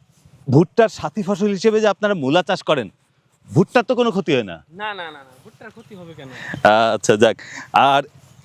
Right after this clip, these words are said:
Speaker 1: এই বছরই তারা মালিক সিডসের নতুন একটা জাত মালিক তেত্রিশ চাষ করেছে। এই যে, এই আমার সামনে দেখছেন, এগুলো হচ্ছে মালিক তেত্রিশ। আর আমার হাতে আছে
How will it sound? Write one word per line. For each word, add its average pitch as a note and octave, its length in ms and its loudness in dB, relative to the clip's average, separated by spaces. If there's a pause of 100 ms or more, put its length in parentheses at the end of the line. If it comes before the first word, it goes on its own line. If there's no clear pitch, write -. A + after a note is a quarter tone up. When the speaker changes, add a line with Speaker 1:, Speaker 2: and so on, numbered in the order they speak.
(160)
Speaker 1:
এই F#3+ 160 6
বছরই G3+ 460 4 (460)
তারা C#3+ 240 4
মালিক B2+ 280 2
সিডসের G#3+ 340 0 (300)
নতুন F3+ 500 0
একটা - 240 -2
জাত G#2 280 -2 (540)
মালিক B2 280 2 (120)
তেত্রিশ G3+ 720 0
চাষ G2+ 200 2
করেছে। G#2+ 320 2
এই A2+ 120 0
যে, G#2+ 260 0
এই G#2+ 200 0
আমার A2 160 2
সামনে A#2 320 0
দেখছেন, D3+ 340 -2 (360)
এগুলো G#2+ 260 2
হচ্ছে A#2 160 0
মালিক A2 320 0
তেত্রিশ। D#3+ 380 0
আর C#3 200 4
আমার D3 240 0
হাতে F3 320 -2
আছে A3+ 300 -2